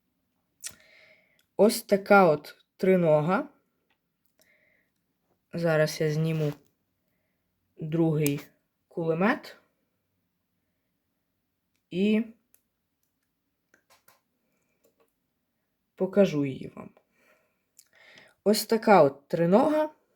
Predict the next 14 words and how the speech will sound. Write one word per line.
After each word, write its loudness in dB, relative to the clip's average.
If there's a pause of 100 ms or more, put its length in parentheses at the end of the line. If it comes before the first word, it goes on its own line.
(840)
В -6
мене 6
раніше 2
була 4
така -6
ж -8
сама, 0 (680)
але 2 (140)
я 4
її 2
десь 2
загубив. 4 (1500)
І -2
тому 2